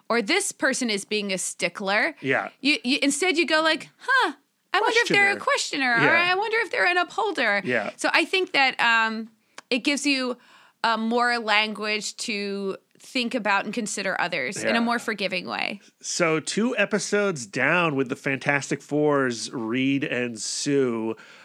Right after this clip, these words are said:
Speaker 2: Uh, I am loving this series.
Speaker 1: Me too.
Speaker 2: And we have two more episodes to go. Uh, as we already said, next week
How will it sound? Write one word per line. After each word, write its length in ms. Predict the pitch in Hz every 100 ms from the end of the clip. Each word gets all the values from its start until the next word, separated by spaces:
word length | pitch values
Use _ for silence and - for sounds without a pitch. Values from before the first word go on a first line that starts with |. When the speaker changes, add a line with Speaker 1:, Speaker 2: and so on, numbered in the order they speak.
| -
Speaker 2:
Uh, 400 | 127 123 117 127 131
I 160 | 139 143 143
am 400 | 151 131 131 127 -
loving 720 | 233 233 240 240 226 254 220
this 260 | 208 208 202
series. 1040 | - - 185 180 185 175 180 175 180 175 226
Speaker 1:
Me 460 | 294 320 330 339 330 220
too. 420 | - - 240 277 277
Speaker 2:
And 240 | 139 143 143
we 140 | 131
have 340 | 143 135 139 -
two 340 | - 214 220
more 300 | 208 214 214
episodes 720 | 196 190 196 - 202 202 170 -
to 140 | 220
go. 840 | 175 104 113 135 131 135 139 139 135 - - -
Uh, 160 | 196
as 180 | 208 233
we 140 | 269 254
already 180 | 240
said, 440 | 202 269 254 202 196
next 400 | 196 214 - 190
week 360 | 226 233 -